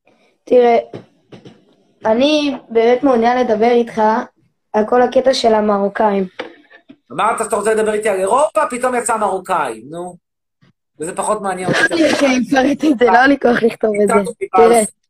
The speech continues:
Speaker 2: רוצה לתפוס אותי עם המרוקאים, נו, כן.
Speaker 1: אותי, הרבה פעמים אני רואה בטלוויזיה ראיונות שלך עם, אה, אנשים,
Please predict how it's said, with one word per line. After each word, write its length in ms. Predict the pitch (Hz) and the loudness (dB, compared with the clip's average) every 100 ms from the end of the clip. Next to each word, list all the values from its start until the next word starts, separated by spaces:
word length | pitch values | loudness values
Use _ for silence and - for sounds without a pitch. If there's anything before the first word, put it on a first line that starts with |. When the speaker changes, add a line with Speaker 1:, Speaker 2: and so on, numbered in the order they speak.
| - | -12
Speaker 2:
רוצה 180 | 185 185 | -8 -8
לתפוס 260 | 170 175 | -8 -10
אותי 120 | 170 | -8
עם 60 | 175 | -12
המרוקאים, 600 | 151 135 139 139 120 123 | -10 -10 -10 -8 -8 -10
נו, 160 | 147 156 151 | -14 -14 -12
כן. 260 | 156 131 120 _ _ _ _ _ _ _ _ _ _ _ _ _ _ _ _ - | -12 -12 -18 _ _ _ _ _ _ _ _ _ _ _ _ _ _ _ _ -2
Speaker 1:
אותי, 460 | 226 330 330 302 277 | 4 4 4 2 0
הרבה 240 | 269 311 | 0 2
פעמים 260 | 330 320 320 | 2 2 4
אני 120 | 294 | 4
רואה 160 | 247 262 | 4 4
בטלוויזיה 540 | 262 262 226 240 254 | 2 2 2 4 4
ראיונות 400 | 233 220 220 233 | 4 4 4 2
שלך 240 | 233 220 233 | 2 0 2
עם, 180 | 226 226 | 2 2
אה, 200 | 208 202 | 2 2
אנשים, 520 | 202 202 269 247 254 | 0 0 2 4 2